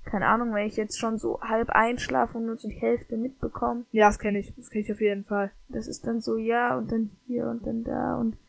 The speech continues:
Speaker 1: welche, worum geht's nochmal? Okay. Ähm, was wäre so eine Erfindung denn wert?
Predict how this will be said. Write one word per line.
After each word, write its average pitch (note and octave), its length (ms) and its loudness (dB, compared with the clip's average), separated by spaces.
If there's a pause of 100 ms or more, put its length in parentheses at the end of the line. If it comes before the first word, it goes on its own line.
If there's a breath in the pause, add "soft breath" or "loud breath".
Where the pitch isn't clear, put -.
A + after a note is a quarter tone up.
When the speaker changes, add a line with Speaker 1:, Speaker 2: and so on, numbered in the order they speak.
(240)
Speaker 1:
welche, A#3 480 0
worum D#4 300 0
geht's E4+ 260 -4
nochmal? D#4+ 460 0
Okay. A#3+ 260 2 (480)
Ähm, B3 380 2
was C4+ 300 4
wäre D4 260 4
so C4+ 100 -2
eine A#3+ 220 2
Erfindung A#3+ 520 2
denn G#3+ 220 4
wert? C4 300 4